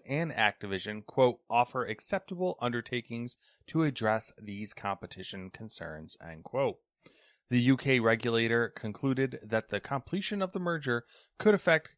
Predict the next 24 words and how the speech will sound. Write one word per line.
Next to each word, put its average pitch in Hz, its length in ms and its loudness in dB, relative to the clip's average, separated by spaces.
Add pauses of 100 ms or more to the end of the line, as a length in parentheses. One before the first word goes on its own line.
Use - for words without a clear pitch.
(240)
competition 127 600 -2
in 104 220 -2
two 143 340 -2
ways. 160 720 -2 (640)
The 113 80 6
first - 340 2
being 143 400 0
the 117 140 2
deal 123 260 6
could 123 200 -6
see 123 180 0
Microsoft 117 640 4 (320)
withholding 185 720 4
or 190 400 2 (100)
degrading 143 760 0
Activision 143 560 -2
Blizzard's 139 340 -2
content 127 640 -2 (360)
from 160 260 0
other 139 260 4
consoles 135 680 0
or 123 80 0
subscription 110 680 -4
services. 123 680 -4